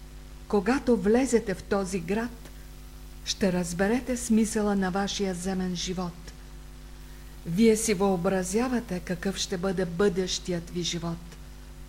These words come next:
Той е вътре във вас и зависи от сегашния ви живот. Същото е и с всяка буба, която има в себе си всички елементи, необходими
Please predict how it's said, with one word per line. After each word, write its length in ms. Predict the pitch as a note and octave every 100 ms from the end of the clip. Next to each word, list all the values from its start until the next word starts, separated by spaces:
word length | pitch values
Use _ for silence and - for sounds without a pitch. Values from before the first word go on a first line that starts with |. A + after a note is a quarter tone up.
| - - - - - -
Той 180 | A#3+ A3+
е 80 | G#3
вътре 480 | F3 A3+ A#3+ A#3+
във 320 | A#3+ F3+ E3+ F3
вас 420 | G3+ F#3+ - - - - - - - - - - -
и 100 | G3
зависи 640 | E3+ F#3 F#3+ G#3 - G3+ G#3 - - - -
от 200 | F#3 -
сегашния 720 | - D#3+ G3 A#3+ - A#3 A3
ви 180 | F3+ F#3
живот. 360 | - E3+ E3+ E3+ - - - - - - - - - - - - - - -
Същото 720 | - - C#4 - A3+ G#3 G3
е 180 | F#3 F3+ E3+ - - -
и 100 | G#3
с 180 | G#3 -
всяка 440 | - - C#4+ - A#3
буба, 420 | F3 G3 F3 F3 E3 - - - - -
която 400 | A3 A3+ B3+ B3
има 300 | A#3+ A3+ G#3+
в 60 | G#3+
себе 400 | - A#3 A3 G#3
си 180 | -
всички 540 | G#3 - - B3 - A3+
елементи, 720 | G#3 G3+ G3+ A#3 G#3+ G3+ E3+ - - - - G#3
необходими 960 | A3+ G#3+ G#3 - G#3+ F#3 G#3+ F#3+ F3